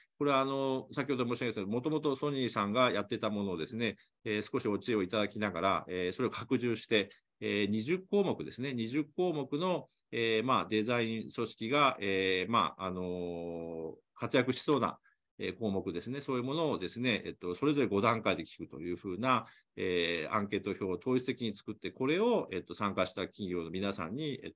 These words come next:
と、まあ、で、中身変えないでくださいねってこうお願いをしてですね、やってもらったということです。で、二千二十一年に、えー、このリエティで第、第一次調査というのを実施しまして、えー、まあ、非常にありがたいことに、えっと、大企業十八社の、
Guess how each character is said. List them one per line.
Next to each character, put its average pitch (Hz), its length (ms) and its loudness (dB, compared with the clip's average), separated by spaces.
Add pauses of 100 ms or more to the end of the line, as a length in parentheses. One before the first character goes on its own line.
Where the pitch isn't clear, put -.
と、 78 200 -6
ま 101 120 0
あ、 80 60 -4 (120)
で、 113 280 0
中 120 260 4
身 107 80 0
変 120 160 4
え - 20 6
な 127 60 6
い - 20 6
で 113 80 0
く 104 60 6
だ 87 60 4
さ 98 100 -2
い 87 40 2
ね 107 60 4
っ - 60 2
て 98 80 0
こ 98 100 0
う 92 60 4
お - 20 4
願 123 180 8
い 107 60 6
を 98 60 2
し - 80 -4
て 110 100 2
で 85 80 2
す - 100 -8
ね、 92 180 -2 (280)
や 98 80 -4
っ - 60 -6
て 95 100 2
も 87 80 2
ら 78 120 0
っ - 40 -8
た 78 80 -10
と - 100 -18
い - 40 -12
う - 20 -14
こ 85 60 -16
と - 100 -16
で - 60 -16
す。 - 100 -20 (560)
で、 143 80 0
二 165 160 2
千 196 160 6
二 180 140 4
十 170 120 4
一 143 200 4
年 135 240 2
に、 156 300 2
え 110 180 6
ー、 107 40 4
こ 120 100 -2
の 113 80 2
リ 135 180 4
エ 117 60 4
テ 110 120 -6
ィ 101 60 0
で 120 200 4
第、 113 300 4
第 131 180 6
一 101 120 2
次 127 180 0
調 127 180 0
査 92 160 0
と - 120 -6
い 98 60 0
う - 20 -6
の 104 80 -2
を - 20 -2
実 87 140 -4
施 - 60 -6
し 101 60 -6
ま 90 120 -4
し - 100 -14
て、 117 280 4
え 87 500 0
ー、 - 20 0
ま 110 80 4
あ、 85 160 0 (240)
非 123 80 -6
常 123 120 0
に 131 60 0
あ 113 60 4
り 117 60 2
が 127 100 2
た 135 100 2
い 127 80 4
こ 110 120 -2
と 101 100 -4
に、 123 300 0
え 87 60 -8
っ - 40 -10
と、 90 220 -6
大 107 200 2
企 104 160 -6
業 98 140 0
十 104 260 0
八 147 240 -4
社 123 160 2
の、 90 220 -4